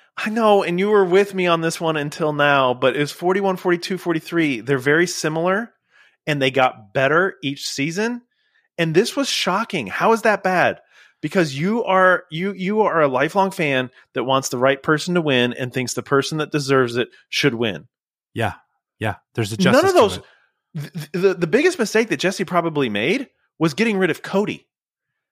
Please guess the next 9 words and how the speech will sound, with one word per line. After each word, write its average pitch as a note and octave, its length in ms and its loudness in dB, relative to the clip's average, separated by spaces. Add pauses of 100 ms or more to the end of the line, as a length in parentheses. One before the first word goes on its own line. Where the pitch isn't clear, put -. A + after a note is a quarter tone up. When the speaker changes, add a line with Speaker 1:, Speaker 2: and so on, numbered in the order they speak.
(120)
Speaker 1:
because F#3 240 0
he A3 200 0
no E4 160 4
longer F3+ 400 2
had C3 560 0
a C3+ 80 0
ride C3 280 2
or B2+ 80 0
die, A2+ 460 0